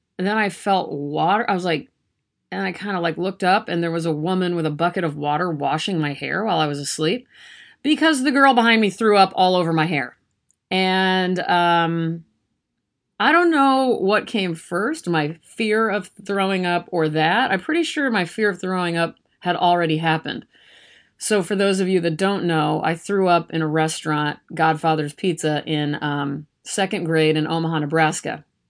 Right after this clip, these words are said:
And it changed my life in a really serious way. I'm not trying to be cute or exaggerating, because from then on, I never ate in a restaurant again for the rest of my life until I was eighteen years old.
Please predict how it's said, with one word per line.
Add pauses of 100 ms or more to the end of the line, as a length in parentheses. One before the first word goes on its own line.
(600)
And
it
changed
my
life (200)
in
a
really
serious
way.
I'm
not
trying
to
be
cute
or
exaggerating, (460)
because
from
then
on,
I
never
ate
in
a
restaurant
again
for
the
rest
of
my
life
until
I
was
eighteen
years
old.